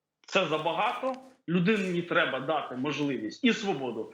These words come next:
бо така людина, яка воювала стільки часу, вона і заслужила свободу і повагу. Е, піти відпочити, відновитися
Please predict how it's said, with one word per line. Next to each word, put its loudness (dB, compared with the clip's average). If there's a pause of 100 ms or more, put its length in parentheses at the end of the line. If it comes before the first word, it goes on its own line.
(140)
бо 4
така 2
людина, 0
яка 0
воювала 0
стільки -10
часу, -4
вона 4
і 2
заслужила 0 (220)
свободу 0 (400)
і 0
повагу. -2 (320)
Е, 2 (420)
піти 4
відпочити, -2 (240)
відновитися 0